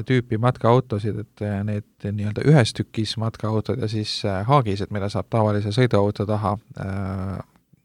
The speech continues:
kärukonksu külge panna, et, äh, mis, äh, mis juhul tasuks valida näiteks haagis ja mis juhul, äh, matkaauto?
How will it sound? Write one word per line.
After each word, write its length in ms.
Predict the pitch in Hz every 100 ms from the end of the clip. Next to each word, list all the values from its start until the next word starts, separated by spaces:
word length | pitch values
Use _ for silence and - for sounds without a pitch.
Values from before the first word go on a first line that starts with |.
| -
kärukonksu 560 | 113 107 113 110 110
külge 240 | 107 101 107
panna, 320 | 110 107 98 98
et, 260 | - _ -
äh, 220 | 98 98 - - _ _ _ -
mis, 320 | 131 135 - 113
äh, 140 | 107 - - - - - - - 107 110 110 - - 147 -
mis 200 | 123 -
juhul 400 | 156 151 98 101 101
tasuks 340 | 113 107 -
valida 440 | 117 110 104 104 101 101 101 98 101
näiteks 340 | 101 101 104 -
haagis 380 | 143 120 104 101
ja 80 |
mis 220 | 98 104 107
juhul, 480 | 104 95 98 98 98
äh, 260 | 98 98
matkaauto? 600 | 107 117 - 110 - -